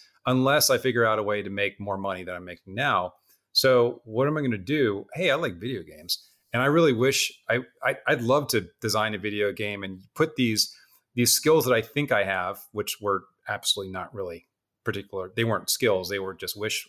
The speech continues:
wish lists, really, to use making a video game. So I be-, left the medical company. I was doing additional programming for them as a consultant, and I saved up enough to buy not a Silicon Works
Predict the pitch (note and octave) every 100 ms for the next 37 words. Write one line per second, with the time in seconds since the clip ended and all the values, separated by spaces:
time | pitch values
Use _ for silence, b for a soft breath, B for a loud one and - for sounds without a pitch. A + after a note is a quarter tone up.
0 | - A#2 - F#2 - - F2 - b b
1 | - C3 B2+ E3+ A2 - - - - C3
2 | B2+ C3+ E3+ A2 F2 D2+ _ _ _ _
3 | - B2+ A#2 A2+ A2+ - _ _ - A2+
4 | A2+ A2 G#2+ G#2+ A2 - _ _ _ _
5 | _ _ - _ _ _ - _ C#3+ B2+
6 | B2 B2+ D#3 E3+ - C3+ A#2 B2 D#3 E3
7 | - B2 A#2 A#2 A#2 A#2 A#2 A2+ A2+ -
8 | B2 B2 A#2+ A2 A#2 B2+ A#2 A#2 G#2+ A2
9 | G#2 - G2+ G2+ G2 F#2+ G2 B2 A#2 A2+
10 | A#2 G#2 - C#3 C#3 A#2 A2 A2 G#2+ -
11 | b b b b _ - B2 C3 B2+ C3
12 | B2+ C3 D3 F3 - D#3+ - A#2+ A2+